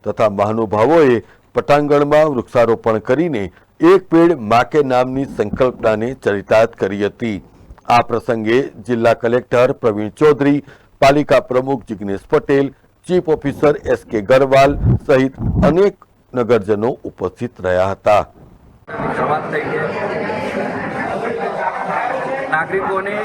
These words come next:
Speaker 2: જરૂરિયાતવાળી તમામ સુવિધાઓ એક જગ્યા પરથી મળે, એટલા માટે થઈને નગરપાલિકાઓની આ સુવિધાઓ જ્યારે ચાલુ કરવામાં આવી છે, ત્યારે ચુમ્માલીસ કરોડના ખર્ચેથી બત્રીસ જેટલા સેન્ટર ઉપર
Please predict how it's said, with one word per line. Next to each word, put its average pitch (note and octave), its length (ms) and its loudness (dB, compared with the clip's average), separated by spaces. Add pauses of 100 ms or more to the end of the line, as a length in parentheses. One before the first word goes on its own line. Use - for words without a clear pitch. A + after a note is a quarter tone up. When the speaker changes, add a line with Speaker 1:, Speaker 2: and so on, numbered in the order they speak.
(640)
Speaker 2:
જરૂરિયાતવાળી F3+ 760 -4 (140)
તમામ F#3 400 -4
સુવિધાઓ D#3+ 540 -4
એક D3+ 160 -6
જગ્યા - 320 -4
પરથી - 320 -2
મળે, D3 160 0
એટલા - 880 -4
માટે D3+ 160 -4 (100)
થઈને D3+ 280 -4 (360)
નગરપાલિકાઓની - 760 -2
આ - 80 -6
સુવિધાઓ - 380 -2
જ્યારે B2+ 220 -4
ચાલુ - 140 -4 (100)
કરવામાં - 340 -4
આવી - 100 -4
છે, - 140 -4
ત્યારે - 260 -8 (1300)
ચુમ્માલીસ F3+ 480 -2 (100)
કરોડના F3+ 480 -2
ખર્ચેથી E3 560 -4
બત્રીસ E3 400 -4
જેટલા D#3+ 340 -2
સેન્ટર D3+ 320 -2
ઉપર D#3 260 -4